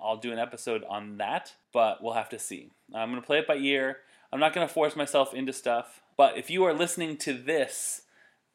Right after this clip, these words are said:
and you do not follow me at Unabashed James, you should, because I have lots of really cool projects on the horizon, and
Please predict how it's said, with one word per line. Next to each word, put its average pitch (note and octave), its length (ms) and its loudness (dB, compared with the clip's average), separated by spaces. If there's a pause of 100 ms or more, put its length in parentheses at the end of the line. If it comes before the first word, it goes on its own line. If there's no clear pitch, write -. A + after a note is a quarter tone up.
and A#2+ 240 0
you C3 160 -2
do C3+ 120 -2
not C3 240 2
follow C3 240 6
me B2 180 -2
at A2+ 160 2
Unabashed A2+ 540 0
James, C3 400 -2
you A#2 80 -8
should, E3+ 500 -4 (140)
because A#2+ 260 -8
I A2+ 60 0
have A#2 160 -6
lots B2+ 200 0
of B2+ 140 -16
really B2+ 200 -2
cool B2 160 -8
projects A#2+ 380 0
on A#2 100 -8
the G#2+ 60 -10
horizon, A2 520 -4 (420)
and G#2 460 -4